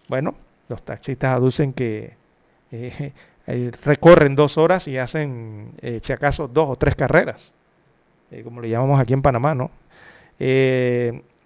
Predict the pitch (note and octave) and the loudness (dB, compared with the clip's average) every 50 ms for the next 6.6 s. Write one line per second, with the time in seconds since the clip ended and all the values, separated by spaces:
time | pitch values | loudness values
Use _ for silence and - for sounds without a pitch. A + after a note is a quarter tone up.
0 | _ _ _ _ - G3+ E3+ D#3 E3 D#3+ D3+ D3+ - - E3 D3 B2+ B2+ C#3+ C#3 | _ _ _ _ 4 4 4 4 4 4 4 4 4 2 -2 -2 -2 -2 -2 -2
1 | C#3 C#3+ C#3 C3 C3 - - - C3+ - - D#3 D3 C#3+ C#3 B2+ A#2+ - C#3 B2+ | 0 0 -2 -2 -4 -8 -8 -8 -6 0 2 4 4 4 4 2 2 4 2 4
2 | - C#3 B2 B2+ B2+ A#2+ B2 - - - D3 C3+ C3+ B2+ B2+ B2+ - D3 C3+ B2 | 4 2 2 2 0 -2 -2 -4 0 2 4 4 4 4 2 2 2 0 0 0
3 | A#2+ A#2+ A#2+ B2 B2 B2+ B2+ B2 A#2 - - _ _ _ _ _ _ _ _ _ | 0 0 2 4 4 4 4 2 0 -4 -10 _ _ _ _ _ _ _ _ _
4 | _ _ _ _ _ _ _ - C#3+ D#3 E3 D#3+ D#3+ - D#3 D3 C#3 C3+ C3 D#3 | _ _ _ _ _ _ _ 4 8 10 10 10 8 6 8 8 8 6 4 0
5 | E3+ - _ _ _ _ _ - - F#3 F3 F3 E3+ D#3 C3+ C3 D3 D#3+ D#3 D3 | -6 -12 _ _ _ _ _ -2 0 2 4 4 2 2 2 6 8 8 8 8
6 | D3 C3+ B2 B2+ C3 C3 A2 F#2+ F#2 E2 E2 E2 | 4 0 -4 -6 -6 -6 -6 -8 -12 -18 -20 -20